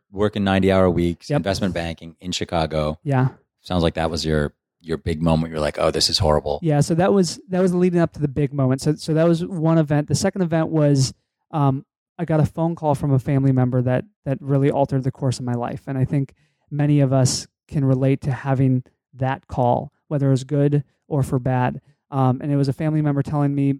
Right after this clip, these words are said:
Speaker 2: that my father had just been rushed to the hospital.
Speaker 1: Ugh.
Speaker 2: And I was twenty-five years old. And they said, "Peter, you've gotta fly home immediately if you wanna say goodbye."
Speaker 1: Oh my goodness.
Speaker 2: Yeah. And it was,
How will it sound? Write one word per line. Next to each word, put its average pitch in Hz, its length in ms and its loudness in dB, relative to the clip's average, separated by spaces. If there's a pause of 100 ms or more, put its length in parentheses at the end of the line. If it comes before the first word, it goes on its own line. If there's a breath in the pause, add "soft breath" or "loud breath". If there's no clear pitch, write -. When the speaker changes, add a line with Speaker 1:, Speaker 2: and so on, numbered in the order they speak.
Speaker 2:
that 143 140 -4
my 135 120 -6
father 139 360 0
had 135 80 2
just 131 220 -6
been 127 120 -4
rushed 127 220 0
to - 60 -12
the 123 80 0
hospital. 117 580 0 (260)
Speaker 1:
Ugh. - 220 -8
Speaker 2:
And 131 340 0
I 131 60 2
was 127 120 2
twenty-five 156 500 -2
years 147 180 -2
old. 135 340 2 (460)
And 139 100 -6
they 135 80 2
said, 131 200 -4
"Peter, 147 220 0
you've 135 160 0
gotta 139 180 -4
fly 139 280 -2
home 131 340 2
immediately 139 520 -4
if 131 140 0
you 131 60 0
wanna 127 200 4
say 127 160 0
goodbye." 127 520 -4 (500)
Speaker 1:
Oh 95 140 -2
my 76 180 2
goodness. 71 300 -6
Speaker 2:
Yeah. 127 360 0
And 147 140 0
it 139 60 4
was, 139 260 2